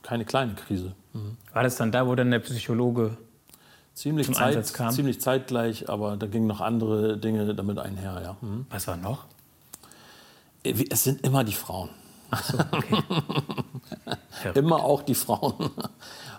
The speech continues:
Speaker 1: Und, ähm, ich war mal eine Zeit lang kein Zeuge Jehovas.
Speaker 2: Das geht?
Speaker 1: Ja, das geht. Wenn man sich nicht wie ein Zeuge Jehovas benimmt, dann ist man auch kein Zeuge Jehovas mehr.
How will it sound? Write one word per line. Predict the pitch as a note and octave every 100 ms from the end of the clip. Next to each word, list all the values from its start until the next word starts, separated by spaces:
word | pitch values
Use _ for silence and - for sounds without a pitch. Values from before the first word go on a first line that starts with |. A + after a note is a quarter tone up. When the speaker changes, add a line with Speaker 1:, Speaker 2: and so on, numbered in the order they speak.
| -
Speaker 1:
Und, | B2 A#2 -
ähm, | B2+ G#2+ G#2+ G2+ G#2 A#2 - _ _ _ - _ _ _ _ _ _ _
ich | -
war | C#3+
mal | D3
eine | A#2
Zeit | - C#3+
lang | A#2+ A2
kein | D3 E3
Zeuge | - F#2 F2+
Jehovas. | F2+ G2+ C3 F#3 - _ _ _ _ _
Speaker 2:
Das | G2 -
geht? | - A2 - - -
Speaker 1:
Ja, | G2+
das | G2+ -
geht. | G#2 A2 - -
Wenn | B2+ A#2+
man | G#2
sich | A2
nicht | B2+ B2+ C3
wie | A#2
ein | A#2+
Zeuge | - B2 A#2
Jehovas | A2+ A2 G2+
benimmt, | - G2+ C#3 E3+ - -
dann | C3 B2+
ist | F3+ -
man | A2+
auch | G#2 -
kein | A#2
Zeuge | - A2+ G2+
Jehovas | G2+ G2 G#2+ G2 -
mehr. | F2+